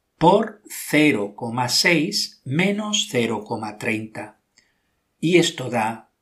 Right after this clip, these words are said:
ciento un mil doscientos sesenta y ocho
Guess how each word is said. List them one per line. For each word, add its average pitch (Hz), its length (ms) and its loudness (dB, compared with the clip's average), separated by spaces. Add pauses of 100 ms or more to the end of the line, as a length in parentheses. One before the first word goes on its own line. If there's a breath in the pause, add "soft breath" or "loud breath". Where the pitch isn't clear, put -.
(260)
ciento 135 540 2
un 131 140 0
mil 117 520 -2
doscientos 117 720 -2
sesenta 127 460 0
y 143 60 4
ocho 113 500 -6